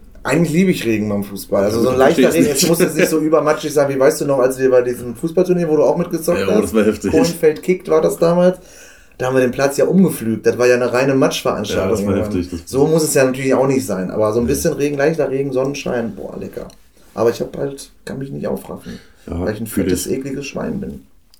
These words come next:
Speaker 2: Ich will es wieder schaffen jetzt, dass ich wenigstens wieder ins Fitnessstudio gehe, was ich ja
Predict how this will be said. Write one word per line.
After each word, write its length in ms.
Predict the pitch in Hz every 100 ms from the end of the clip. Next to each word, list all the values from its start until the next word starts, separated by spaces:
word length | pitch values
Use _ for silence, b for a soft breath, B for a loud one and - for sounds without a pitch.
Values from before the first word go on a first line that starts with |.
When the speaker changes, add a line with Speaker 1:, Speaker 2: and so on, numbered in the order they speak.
| -
Speaker 2:
Ich 80 | -
will 60 | 120
es 100 | 110
wieder 220 | 107 104
schaffen 260 | 120 113
jetzt, 120 | 113 107
dass 120 | 104
ich 100 | 95
wenigstens 360 | 110 101 107
wieder 180 | 104 101
ins 120 | 92
Fitnessstudio 420 | - 104 104 101 101
gehe, 340 | 202 208 202 b b b b b b b b -
was 140 | 101
ich 100 | 98
ja 260 | 101 -